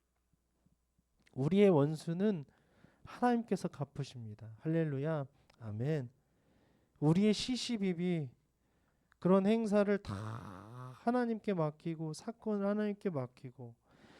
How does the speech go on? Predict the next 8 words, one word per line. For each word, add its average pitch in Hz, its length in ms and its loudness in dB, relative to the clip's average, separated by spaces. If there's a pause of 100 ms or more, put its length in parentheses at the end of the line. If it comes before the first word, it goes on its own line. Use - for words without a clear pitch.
(160)
하나님의 202 580 4
그 226 240 -4
넓은 196 500 6
편안한 254 520 0
마음으로 170 720 0 (760)
우리의 156 220 0
모든 170 480 2
삶을 170 640 -4